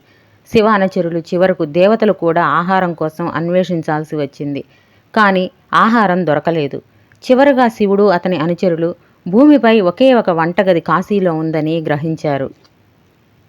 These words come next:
శివుడు ఆహారం కోసం కాశీ వెళ్ళాడు. ఆ వంటగది అతని భార్య పార్వతికి చెందినది. కానీ ఆమె అన్నపూర్ణాదేవి రూపంలో తేలికగా అలంకరించబడిన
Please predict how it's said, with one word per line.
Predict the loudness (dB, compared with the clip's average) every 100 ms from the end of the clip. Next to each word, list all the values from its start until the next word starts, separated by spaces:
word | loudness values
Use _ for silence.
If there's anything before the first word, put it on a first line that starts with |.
| _ _ _
శివుడు | 0 2 2
ఆహారం | 2 2 2 0 0
కోసం | -2 -4 -4 -4
కాశీ | -4 -4 -4
వెళ్ళాడు. | -4 -4 -4 -6 -8 _ _ _ -4
ఆ | 0 2
వంటగది | 0 0 2 2 0 -2 -4
అతని | -2 -2
భార్య | 0 -2 0 -2 -2
పార్వతికి | 0 0 -2 -6 -6
చెందినది. | -6 -4 -6 -8 -14 _ _ -6
కానీ | -4 -2 -4 -10 _ _ -2
ఆమె | 2 2
అన్నపూర్ణాదేవి | 0 0 0 2 2 2 2 0 0
రూపంలో | -2 -4 -4 -4 -4 -8 _ _ -2
తేలికగా | 2 4 2 0 2 2
అలంకరించబడిన | 2 0 0 0 -2 -2 -2 -2